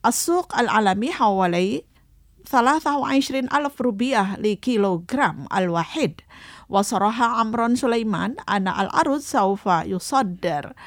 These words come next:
min hukul fil mantiqatil hudud wa dawahi. Wa doha Amron Sulaiman anna wuzarti zira'ah amalat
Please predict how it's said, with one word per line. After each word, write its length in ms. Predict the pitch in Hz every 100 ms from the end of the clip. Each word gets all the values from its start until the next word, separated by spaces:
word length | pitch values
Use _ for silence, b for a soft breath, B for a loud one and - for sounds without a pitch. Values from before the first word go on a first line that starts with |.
| B B
min 240 | - 349 359
hukul 720 | 294 285 233 214 214 214 220 B B
fil 240 | - 214 175
mantiqatil 640 | 185 233 226 - 202 196
hudud 640 | 185 220 208 311 269 285 240
wa 240 | 190 180
dawahi. 800 | 175 180 170 160 160 - 240 - B B B B
Wa 240 | 185 170
doha 320 | 170 196 240 226
Amron 400 | 226 220 233 240
Sulaiman 480 | 240 226 196 185 -
anna 320 | 226 208 190
wuzarti 480 | 175 190 269 370 -
zira'ah 640 | 277 247 269 262 - 240 254 B B B -
amalat 480 | 339 294 202 170